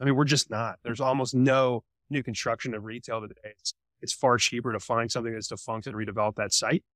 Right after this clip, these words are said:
than it is to do something. So we're seeing improving supply, or, or, you know, or, right? So we either see declining or almost no increases in supply. We're seeing improving occupancies down, you know, from nine to four and a half percent,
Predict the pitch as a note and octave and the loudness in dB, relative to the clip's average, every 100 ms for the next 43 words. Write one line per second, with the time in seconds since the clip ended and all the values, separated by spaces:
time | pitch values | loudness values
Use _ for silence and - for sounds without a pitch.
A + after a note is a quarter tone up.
0 | _ _ B2 A2+ A#2 A#2 - - A2+ A2 | _ _ -8 -2 0 2 0 -2 -2 -2
1 | G#2+ D3+ C#3 G2+ G2 - C3+ B2+ D#3 D3 | -2 -4 -4 -6 -8 -2 -2 0 0 0
2 | C3+ - _ - B2+ F3 F#3 D#3 C#3+ D#3 | -2 -6 _ -8 0 2 2 -2 -6 -6
3 | C#3+ A2 B2 A#2 B2+ - B2+ D3 C3+ B2 | -4 -4 -4 -8 -10 -8 -8 0 4 6
4 | B2+ A2+ - _ - B2 B2+ - C3 C3 | 6 4 2 _ -2 2 4 6 8 8
5 | B2+ A#2 C3 B2 A2+ A#2+ - C#3+ C#3+ C#3 | 6 2 -2 -2 -4 -8 -6 -4 -2 -2
6 | C3 B2 B2 A2+ B2+ B2+ B2+ B2 A#2+ A#2+ | -2 -4 -6 -8 -10 -6 -6 -6 -8 -10
7 | A2 A2+ A2 - - A2 G2 G2 A2+ _ | -10 -8 -6 -8 -6 -4 -4 -4 -10 _
8 | _ _ C3 A#2+ C#3 B2+ A#2 - D#3 E3+ | _ _ 4 6 6 6 2 6 8 8
9 | C#3+ C3 A#2 B2 C#3 C3+ A#2 A2 - A2 | 6 4 2 0 -2 -4 -8 -6 -8 -8
10 | A#2+ A#2+ - A#2+ B2 A#2 A#2+ B2 A2+ A#2 | -6 -6 -2 0 0 0 -2 -4 -6 -8
11 | G#2+ A2 B2 G#2 - B2+ A#2 A#2 A2 A2 | -4 0 0 0 -2 0 2 0 0 -2
12 | - G#2 G#2 A#2+ A#2 F#2+ | -4 -6 0 0 0 -4